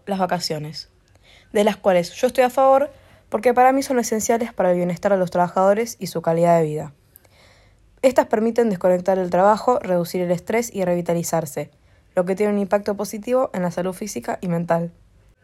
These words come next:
Además, las vacaciones fomentan la productividad a largo plazo, ya que los trabajadores regresan con energías renovadas y mayor motivación.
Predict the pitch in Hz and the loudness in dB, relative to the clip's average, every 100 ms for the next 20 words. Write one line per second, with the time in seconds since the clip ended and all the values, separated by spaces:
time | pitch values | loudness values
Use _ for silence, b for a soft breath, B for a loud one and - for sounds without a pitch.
0 | _ - 269 285 302 302 - - 208 208 | _ 0 4 4 4 0 -4 -4 0 2
1 | 240 233 285 294 240 208 214 220 208 196 | 0 -4 -4 -4 -2 -4 0 0 0 -2
2 | 196 185 - 208 220 247 185 190 190 180 | -6 -6 -2 2 4 4 2 2 2 0
3 | 180 165 160 160 _ _ - 170 170 170 | 0 -2 -4 -12 _ _ -4 -2 -2 -2
4 | 180 180 190 196 214 185 170 165 160 151 | 2 2 4 4 2 -2 -2 -2 -8 -12
5 | 147 156 156 147 180 170 170 175 185 208 | -10 -10 -10 -6 -4 -2 -2 -2 2 4
6 | 220 233 180 160 151 170 170 165 156 143 | 2 0 -4 -6 -4 -4 -4 -4 -6 -6
7 | 170 143 | -8 -8